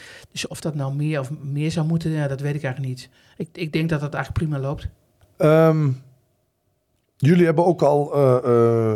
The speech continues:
Speaker 2: eh, voorbeelden, hè, van het verbouwen, eh, van woonunits richting, eh, specifieke appartementen. Ehm, hè, die dan specifiek voor maatschappelijke opvang, eh, gebruikt worden.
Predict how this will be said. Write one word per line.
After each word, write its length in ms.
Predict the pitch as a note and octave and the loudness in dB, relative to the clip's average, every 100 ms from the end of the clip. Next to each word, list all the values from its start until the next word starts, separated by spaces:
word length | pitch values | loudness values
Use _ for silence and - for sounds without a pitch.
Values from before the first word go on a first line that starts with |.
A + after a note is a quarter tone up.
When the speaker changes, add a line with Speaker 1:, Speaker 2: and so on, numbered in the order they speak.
| G2+ A2 | 0 -2
Speaker 2:
eh, 40 | |
voorbeelden, 840 | G2+ - D#3+ D3+ G#2 F#2+ D#2+ D#2+ G2 | -4 -2 2 4 4 2 4 2 4
hè, 80 | F#3 - | 2 -2
van 240 | - A2 | -2 0
het 140 | G#2 | 0
verbouwen, 840 | - A2 F#2+ G#2 A#2 A2+ G#2 G2+ - | 0 -2 2 4 4 4 0 -4 -2
eh, 520 | F#2+ F#2 F#2+ F#2 F2+ D#2+ | 0 2 2 0 -2 -4
van 580 | D#2+ - - G2+ F#2+ E2+ - _ _ - - | -8 -10 0 2 2 -4 -10 _ _ -18 -6
woonunits 840 | G2 G2+ G#2 F#2 G2 G2+ F#2 - | 0 2 2 2 2 2 0 -4
richting, 540 | F#2+ G2 - F#2+ F2+ E2+ | -2 0 0 0 0 -2
eh, 480 | E2 E2+ F2 E2+ D#2 G1+ - _ - | -4 -2 -2 -4 -6 -10 -18 _ -14
specifieke 600 | - G#2 - G#2 G2+ - | -4 -2 -2 -6 -8 -2
appartementen. 960 | F2+ - F2+ - E2+ F2 F#2+ - C3 - - - - - _ | -2 0 -2 0 0 2 0 -2 -6 -8 -20 -20 -20 -20 _
Ehm, 600 | - A2+ A2 G#2 G2+ G#2 G2+ - _ _ _ _ | 0 2 4 4 2 0 -2 -8 _ _ _ _
hè, 240 | G2 A2+ A2+ | 0 2 2
die 140 | G#2 | 2
dan 200 | G2+ F#2+ | 2 -2
specifiek 500 | - G2+ F2 F#2+ G2 | 0 -2 0 -4 -2
voor 160 | G2+ F2 | 0 2
maatschappelijke 640 | F2 - F2+ F2+ F2 F#2 | 0 0 0 0 -2 -2
opvang, 420 | G2 - A2 A2 | -2 0 -2 -2
eh, 180 | G2+ G2+ | -4 -6
gebruikt 500 | - G#2 G#2 G#2+ G2+ | -4 -4 2 2 2
worden. 300 | G#2 G#2 E3 | 2 0 -2